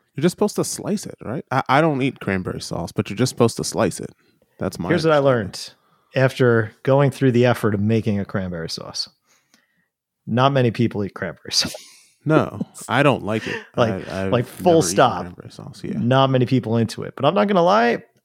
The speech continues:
Speaker 2: I, I did, you know, I kind of improvised the cranberry sauce, and I think I did a pretty good job. It's really easy to make a cranberry sauce. You get a bunch of cranberries,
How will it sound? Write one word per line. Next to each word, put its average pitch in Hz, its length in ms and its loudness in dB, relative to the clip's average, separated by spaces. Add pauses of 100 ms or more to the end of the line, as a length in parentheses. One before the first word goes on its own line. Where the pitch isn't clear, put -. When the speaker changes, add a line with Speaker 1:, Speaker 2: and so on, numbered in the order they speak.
(160)
Speaker 2:
I, 143 240 0
I 151 180 2 (160)
did, 190 380 4 (1500)
you 147 140 2
know, 156 100 6
I 180 80 4
kind 170 180 4
of 127 80 2
improvised 165 800 0 (460)
the 139 160 -4
cranberry 175 420 2
sauce, 214 360 -2
and 185 80 -2
I - 20 2
think 185 160 -4
I 185 40 0
did 180 120 -2
a 175 40 -4
pretty 180 180 -4
good 165 160 -4
job. 117 280 0
It's - 140 -16
really 143 340 4
easy 117 540 0
to 123 80 0
make 107 180 2
a 107 60 -10
cranberry 92 400 -4
sauce. - 320 -6
You 98 60 -4
get 110 120 2
a 95 40 -4
bunch 127 200 0
of - 60 -12
cranberries, 170 600 0